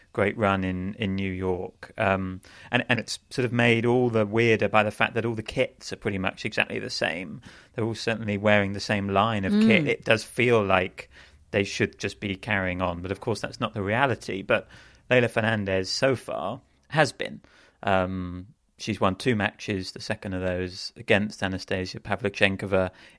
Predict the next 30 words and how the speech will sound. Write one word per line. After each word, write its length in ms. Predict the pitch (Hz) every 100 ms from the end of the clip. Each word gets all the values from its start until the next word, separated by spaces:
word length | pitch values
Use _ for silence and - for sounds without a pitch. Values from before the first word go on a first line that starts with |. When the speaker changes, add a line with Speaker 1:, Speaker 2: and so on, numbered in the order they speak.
| -
Speaker 1:
in 220 | 135 123
her 260 | 110 104 98
classic 560 | - 104 - 98 - -
U 180 | 101
S 160 | 92 -
Open 360 | 98 90 98 90
style, 640 | - 98 92 92 90 87 - - -
lost 260 | 113 101 -
the 80 |
first 360 | 104 104 92 -
set, 420 | - 98 95 - _ _ _
displayed 640 | 117 - - 101 98 98 -
that 280 | 101 _ -
grit 680 | 120 113 110 - - - - _ - _ _ -
and 240 | 104 98
determination, 920 | 95 - 104 98 95 104 107 - 110 104
which 220 | 107 -
was 100 | -
such 480 | - - 113 - -
an 80 |
incredible 960 | 104 98 - 107 98 95 95 92 90 90 _ _ _ - - -
trademark 560 | 113 110 110 107 107
of 100 | 107
hers 340 | 107 101 104 101
during 260 | 107 101
that 260 | 101 104 - - _ -
U 180 | 107
S 160 | 101 -
Open 300 | 101 104 98
run. 440 | 95 95 92 98